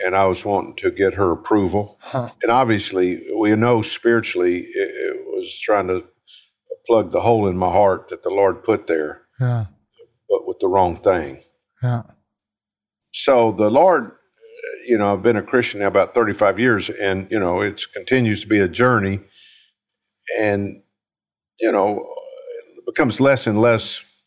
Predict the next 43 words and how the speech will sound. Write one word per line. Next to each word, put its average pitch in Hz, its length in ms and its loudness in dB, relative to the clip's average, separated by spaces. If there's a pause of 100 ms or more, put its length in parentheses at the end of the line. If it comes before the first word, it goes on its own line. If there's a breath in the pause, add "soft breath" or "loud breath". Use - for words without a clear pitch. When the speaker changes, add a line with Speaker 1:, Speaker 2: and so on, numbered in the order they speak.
(1160)
Speaker 1:
as 107 300 4
you 95 80 -4
get 101 180 2
older 98 480 2
and 90 300 -4
more 98 220 0
time 95 280 -2
passes 95 460 0
and 92 120 -2
as 92 200 -2
you 95 120 -8
work 95 340 -2 (480 loud breath)
and - 100 -16
try 190 180 4
to 90 80 0
die 92 260 2
to - 80 -4
self 90 420 0
more 85 160 -2
and 78 100 -10
more. 73 280 -8 (280)
Speaker 2:
Well, 175 300 2 (160)
it's 170 160 -4
interesting 208 340 2
you 180 80 6
put 196 160 0
it 180 100 0
that 151 140 2
way, 139 180 0
that 139 200 -4
you've 156 180 -2
been 160 160 4
a 151 40 4
Christian 156 340 -2
for 143 380 0
about 156 360 0
thirty-five 143 480 -2
years. 127 460 -6
You 139 140 -4
were 180 200 4
actually 160 560 2 (520 soft breath)
a 151 100 -8
faithful 165 400 0